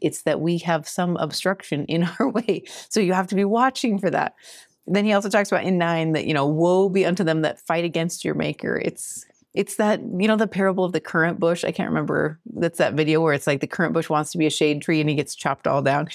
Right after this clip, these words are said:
That's kinda what you're gonna see in forty-five as well. And then there's these warnings that we need to look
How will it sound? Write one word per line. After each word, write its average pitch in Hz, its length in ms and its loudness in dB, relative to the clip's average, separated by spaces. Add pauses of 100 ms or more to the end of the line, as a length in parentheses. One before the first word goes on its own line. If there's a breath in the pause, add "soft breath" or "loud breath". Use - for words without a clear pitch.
(240 loud breath)
That's 180 240 -2
kinda 185 160 0
what 165 120 0
you're 151 120 -2
gonna 147 160 0
see 143 380 -2 (100)
in 147 160 2
forty-five 147 520 0
as 147 160 0
well. 151 320 0 (560 loud breath)
And 190 140 2
then 208 140 4
there's 208 220 2
these 185 180 2
warnings 143 540 0
that - 160 -2
we 165 160 2
need 165 220 2 (120)
to 190 180 0
look 170 460 0